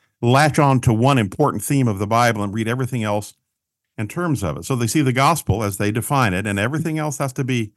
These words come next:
that's the preeminent thing. But the Bible itself won't let us do that. They have to do the hard theological work of working, and none of us, all of us here believe in biblical inerrancy, but that doesn't mean there aren't apparent discrepancies or things that don't quite fit.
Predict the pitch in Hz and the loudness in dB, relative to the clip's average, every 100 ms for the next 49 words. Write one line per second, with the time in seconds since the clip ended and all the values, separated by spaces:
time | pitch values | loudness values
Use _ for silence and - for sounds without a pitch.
0 | _ _ _ 120 135 - - 139 131 117 | _ _ _ -2 -2 -4 0 2 2 0
1 | - 156 107 78 123 120 117 120 151 208 | -2 -2 -2 -2 -4 -2 -2 2 2 2
2 | 156 131 - 139 131 120 110 104 90 165 | -2 -4 -4 -4 -4 -6 -4 -4 -6 -4
3 | 185 107 71 - _ _ _ _ - 135 | -2 -2 -4 -10 _ _ _ _ -10 -2
4 | 117 160 190 160 160 139 120 147 135 151 | 2 2 2 2 4 4 4 2 2 0
5 | 131 127 123 120 117 113 131 160 120 90 | 2 2 2 0 -2 -2 -2 -4 -6 -6
6 | 95 135 - 104 82 - _ - 147 127 | -4 -4 -4 -4 -6 -10 _ -2 0 2
7 | 123 127 127 170 147 127 - - _ _ | 0 0 2 2 2 0 -4 -14 _ _
8 | - 135 190 123 131 101 101 104 92 113 | -2 2 2 0 -2 -2 -2 -2 -2 -2
9 | 101 95 87 98 143 110 - 104 113 147 | -4 -6 -4 -2 -2 -2 -4 -4 -2 0
10 | 139 127 120 123 113 113 110 - _ _ | -2 -4 -4 -2 -2 -2 -2 -4 _ _
11 | _ _ _ _ 139 160 151 151 - - | _ _ _ _ -6 0 2 0 -2 -6
12 | 117 - 120 131 101 - 95 110 104 131 | -8 0 0 2 -2 -4 -4 -4 -2 0
13 | 107 110 95 95 147 131 - 147 131 - | 0 -2 -2 0 0 0 -4 0 0 -2
14 | - 185 104 | -4 -2 -4